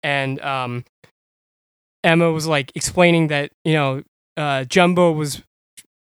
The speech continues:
she was, like, letting Jumbo do the whole design thing, but then saved a space for,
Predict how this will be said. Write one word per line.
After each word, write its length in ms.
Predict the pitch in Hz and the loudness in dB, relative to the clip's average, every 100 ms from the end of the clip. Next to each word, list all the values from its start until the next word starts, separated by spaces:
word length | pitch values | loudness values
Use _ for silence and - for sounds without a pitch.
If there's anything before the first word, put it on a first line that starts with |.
| _ 190 | _ -14
she 360 | - - 196 | -8 -2 0
was, 180 | 180 160 | 0 0
like, 160 | 151 147 | 0 2
letting 240 | 156 156 | 2 2
Jumbo 300 | 151 147 143 | 2 0 -2
do 260 | 135 147 139 | -4 -6 -6
the 120 | 131 | -6
whole 160 | 139 | -6
design 420 | 135 131 139 135 131 | -8 -4 -2 0 -2
thing, 260 | 139 127 | -4 -4
but 200 | 123 135 | -6 -8
then 320 | 139 135 127 | -4 -2 -4
saved 500 | - - 147 139 135 - _ _ _ | -4 0 0 0 -6 -18 _ _ _
a 80 | 160 | -4
space 400 | - - 151 143 | -4 0 0 -2
for, 400 | - 151 143 139 | -6 -8 -8 -10